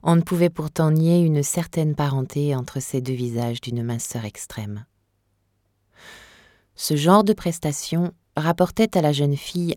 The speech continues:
un peu d'argent, pas assez, hélas, pour lui permettre de fuir sa mère,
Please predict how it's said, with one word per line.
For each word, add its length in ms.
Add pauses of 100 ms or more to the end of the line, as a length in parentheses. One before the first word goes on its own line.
un 80
peu 160
d'argent, 540 (400)
pas 240
assez, 480
hélas, 560 (480)
pour 140
lui 120
permettre 600
de 120
fuir 320
sa 220
mère, 420